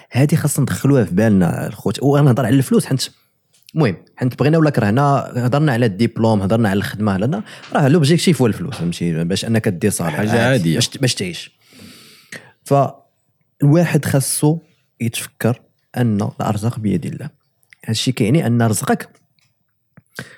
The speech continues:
Speaker 1: راه ضامنو ليك سيدي ربي، وانت يلاه تولدتي راه مضمون،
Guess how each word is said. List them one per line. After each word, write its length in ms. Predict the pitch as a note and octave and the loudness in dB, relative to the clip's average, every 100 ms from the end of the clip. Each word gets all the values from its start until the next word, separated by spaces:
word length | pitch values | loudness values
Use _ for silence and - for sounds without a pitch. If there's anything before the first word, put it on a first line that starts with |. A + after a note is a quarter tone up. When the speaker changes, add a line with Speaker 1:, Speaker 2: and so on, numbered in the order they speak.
| _ _ _ _ | _ _ _ _
Speaker 1:
راه 160 | D3 C3 | 0 0
ضامنو 380 | C3 D#3 F3 F3 | 2 2 4 6
ليك 120 | E3+ | 4
سيدي 220 | - E3+ | 2 2
ربي، 280 | E3 A2+ B3+ | 2 0 2
وانت 160 | G#3+ F3 | 4 4
يلاه 320 | F3 G3 G3+ | 4 4 0
تولدتي 500 | - F#3 D#3 - C4 | 0 2 2 2 2
راه 120 | E3 | 4
مضمون، 520 | C3 A#2+ A#2 E3+ F#2 | 4 4 4 4 2